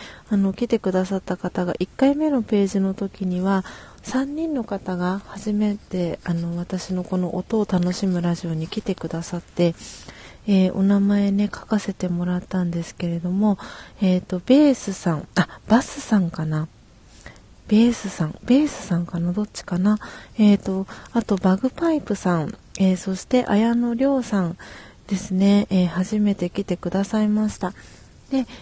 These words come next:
えーと、綾野亮さんはね、東京都にお住まいっていうことで、あの、コーヒーがね、すごく好きですっていうことで、あの、焙煎体験もしよかっ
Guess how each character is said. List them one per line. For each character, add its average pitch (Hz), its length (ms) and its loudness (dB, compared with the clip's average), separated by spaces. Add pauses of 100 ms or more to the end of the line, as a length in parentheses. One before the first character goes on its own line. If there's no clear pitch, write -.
(120)
え 208 160 4
ー 196 40 -2
と、 202 120 0
綾 208 220 0
野 247 180 0
亮 262 220 2
さ 220 140 -2
ん 190 140 2
は 180 100 0
ね、 180 200 2
東 190 240 -4
京 208 260 -4
都 - 160 -8
に 180 260 -4
お 175 60 -8
住 185 240 -4
ま 185 180 0
い 185 40 0
っ - 40 -12
て - 200 -6
い 190 60 0
う 185 100 -4
こ - 160 -10
と - 160 -10
で、 202 300 2 (840)
あ 185 100 0
の、 185 140 4
コ 208 200 0
ー - 40 2
ヒ 233 180 2
ー - 20 2
が 190 140 2
ね、 175 160 -2
す 190 140 -8
ご 214 120 -6
く 196 160 -4
好 - 120 -8
き 202 140 -4
で 190 220 0
す - 60 -10
っ - 40 -20
て - 140 -4
い 175 40 0
う 170 40 -4
こ - 160 -8
と 170 180 -4
で、 190 200 0 (380)
あ 220 80 0
の、 185 180 2
焙 208 220 0
煎 208 320 -2
体 214 200 -2
験 190 300 -2
も 214 80 0
し - 180 -6
よ 180 80 -2
か 170 160 -4
っ - 40 -8